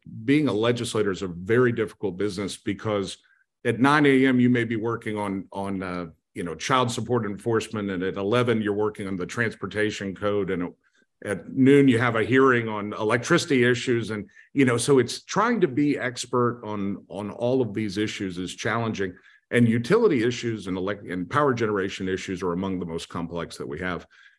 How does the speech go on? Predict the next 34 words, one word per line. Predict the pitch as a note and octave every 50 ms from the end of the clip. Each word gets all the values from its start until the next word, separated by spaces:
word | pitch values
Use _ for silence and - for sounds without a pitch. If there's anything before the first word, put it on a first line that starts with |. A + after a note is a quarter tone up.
| _ _ -
Um, | A2+ A2 G2+ G2 G2+ C3+
this | B2 B2 D#3 F#3 F3+ -
is | F3+ D#3 B2+
a | C#3 B2
session | A#2+ - D3 C3 A#2 B2 B2+ A#2 A#2 G#2+
where | G#2 G#2+ G#2 G2+
we, | G2 G#2 A2 G#2+ G#2 G2 - - - _
where | - A#2 A2 G#2
we | G2 G2+ F#2+
easily | - - D3+ D#3+ E3+ D3+ A#2+ C#3 A#2 A2 A2 G#2+ G2
have | A2 G#2+ G2+ F#2 -
two | - C#3+ B2+
to | A#2 -
three | - A2+ G#2+ G2
times | - A2+ G#2+ G#2 F#2+ F2+
as | F#2 F2+ -
many | G2 F#2 F#2 F2
bills, | D#2+ E2+ F2+ F2+ E2+ E2+ E2 - - - _ -
um, | E2+ F2 D#2+ D#2 D#2+ -
to | - A#2 -
address. | D2+ E2+ D#2+ F2 F2+ F2 G2 A#2 A#2+ A#2+ - - _ _ _ _ _ _ _ _ _ _
Um, | - G2 F#2 F2+ F2+ F2+ E2 - - _ _ _
we | G#2+ A2 A#2 B2 A#2+
are, | A#2 B2 C3 C#3+ D3 C#3+ C#3 B2 G#2+ G2+ A2
last | A#2+ A#2 C3 D3 - - -
year, | B2+ B2+ B2+ B2+ B2 B2 A2+ G#2 A2
renewable | A2+ A2 A2 A#2+ A#2+ A#2+ F#2+ A2
energy | A2+ A2+ A#2 A2+ A#2 A2+
saved, | G#2+ - - A#2 A2+ A2 G#2 G2
uh, | F#2 D#2+ - - - - B2 -
consumers | - - B2+ B2 A#2 A#2+ - - D3+ E3 F3 E3 E3 C3 A#2+
in | C3 B2
the | A2+ A2
state | - - C3+ A#2+ A#2 B2 B2 A#2+